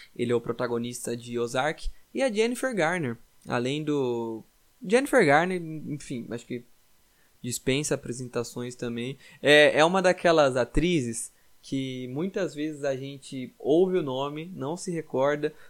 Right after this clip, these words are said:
mas certamente já viu ela em, sei lá, trinta filmes, sabe? Além do J K Simmons também, que ele fez Homem-Aranha, ele era aquele, o chefe do Peter, né? Aquele cara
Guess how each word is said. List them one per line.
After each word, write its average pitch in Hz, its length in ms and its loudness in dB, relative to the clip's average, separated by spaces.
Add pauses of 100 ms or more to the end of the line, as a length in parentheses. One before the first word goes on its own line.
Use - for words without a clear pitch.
(100)
mas 131 280 -4
certamente 156 520 0
já 156 80 0
viu 143 180 -4
ela 135 240 0
em, 131 300 -14
sei 147 140 -6
lá, 120 100 -2
trinta 170 480 -2
filmes, 120 460 -4
sabe? 120 340 -4 (840)
Além 269 300 2
do 262 300 4
J 214 180 8
K 214 220 2
Simmons 196 580 -2
também, 160 400 -4
que 123 560 -8 (880)
ele 127 220 0
fez 185 260 4
Homem-Aranha, 156 800 0 (340)
ele 123 140 -2
era 123 140 -2
aquele, 117 480 -6 (540)
o 127 120 -6
chefe 151 420 4
do 120 100 -4
Peter, 143 400 -2
né? 127 120 -4
Aquele 123 220 -4
cara 123 380 0